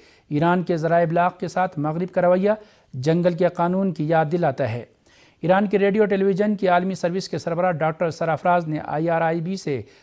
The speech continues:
گفتگو کے دوران ایران کے ریڈیو اور ٹیلی ویژن کے ادارے کے خلاف امریکی کانگریس کی پابندیوں کے قانون اور اسی طرح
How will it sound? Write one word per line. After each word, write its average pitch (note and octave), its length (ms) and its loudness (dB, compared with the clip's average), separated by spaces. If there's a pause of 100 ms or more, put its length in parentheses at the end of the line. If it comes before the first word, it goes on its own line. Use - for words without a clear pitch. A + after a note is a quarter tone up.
(200)
گفتگو F3 420 -2
کے F#3+ 160 0
دوران F3+ 320 2 (340)
ایران E3 300 0
کے D#3 100 -4
ریڈیو E3+ 260 2
اور F3 60 0
ٹیلی E3+ 220 0
ویژن F3+ 220 -2
کے E3+ 120 -2
ادارے E3 280 0
کے E3+ 140 -4
خلاف E3 400 0 (360)
امریکی F3 440 -4
کانگریس G3+ 480 -2
کی F3 100 -4
پابندیوں D#3 520 -4
کے D#3 180 -6
قانون F3 400 -4
اور G#3 120 -4
اسی F3 220 -4
طرح C#3 240 -2